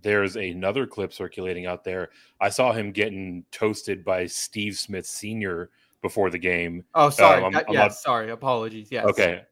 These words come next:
Speaker 1: I, I, dude, I, I wouldn't put it past Sherm to, to jump in on that too,
Speaker 2: <laughs>
Speaker 1: right? So it doesn't sound like, uh, like Judy's making any, any friends out there.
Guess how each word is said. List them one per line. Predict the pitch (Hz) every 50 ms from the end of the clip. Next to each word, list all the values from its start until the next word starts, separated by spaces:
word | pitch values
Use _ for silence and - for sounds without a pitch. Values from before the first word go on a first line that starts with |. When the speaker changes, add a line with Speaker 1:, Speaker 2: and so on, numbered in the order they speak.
| _
Speaker 1:
I, | 117 113 127
I, | 120
dude, | 104 123 127
I, | 131 120 127 127 -
I | 120
wouldn't | 135 147 151 143 135
put | 123 135 127
it | -
past | 123 117 110 - -
Sherm | 120 110 107 104 101 -
to, | - 107 98 101 101
to | - 110
jump | 98 92 101 101 92 101
in | 101 95
on | 92 95
that | 95 - - -
too, | - - 113 107
Speaker 2:
<laughs> | 95 87
Speaker 1:
right? | 85 85 104 113 110 -
So | - - 110
it | 98 98 - - _ - - - _
doesn't | - 117 113 127 117
sound | - 120 113 113 113
like, | 110 107 98 - 113
uh, | 110 98 98 95 98 101 98
like | 98 95 90
Judy's | 98 101 101 98 98 92
making | 92 98 92 - 104 95
any, | 95 92 92 92 90 92 98 107 -
any | 101 95 92
friends | 90 - 104 95 92 90 87
out | 92 90 87 -
there. | 95 90 90 90 85 -